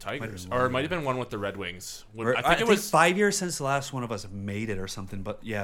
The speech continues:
Speaker 1: it was longer
Speaker 2: Last
Speaker 1: since
Speaker 2: one
Speaker 1: we,
Speaker 2: that made it
Speaker 1: someone won a first round.
Speaker 2: Last one that made it was, uh, the Pistons, and they got swept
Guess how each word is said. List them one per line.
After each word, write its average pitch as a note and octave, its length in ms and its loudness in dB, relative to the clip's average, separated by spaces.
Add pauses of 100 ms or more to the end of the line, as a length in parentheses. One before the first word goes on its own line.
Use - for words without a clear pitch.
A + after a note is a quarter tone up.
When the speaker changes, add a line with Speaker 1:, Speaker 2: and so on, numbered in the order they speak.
(100)
Speaker 1:
it G#2 80 -4
was G2+ 160 -6
longer A2 340 0
Speaker 2:
Last A#2+ 240 4
Speaker 1:
since - 60 -10
Speaker 2:
one F#3 140 2
Speaker 1:
we, F3+ 80 4
Speaker 2:
that C#3 60 -6
made C3 340 0
it B2+ 40 4
Speaker 1:
someone B2 240 2
won A2 160 0
a G2+ 80 0
first G2+ 300 -4
round. F#2 440 -10
Speaker 2:
Last A#2+ 160 -2
one E3 100 -4
that D3 100 -4
made B2+ 180 0
it C3 120 -2
was, A#2 280 -2
uh, G#2 320 0
the G#2 100 -8
Pistons, F#2+ 560 -6
and G#2 80 -6
they G#2 60 -2
got G#2 180 -4
swept - 540 -6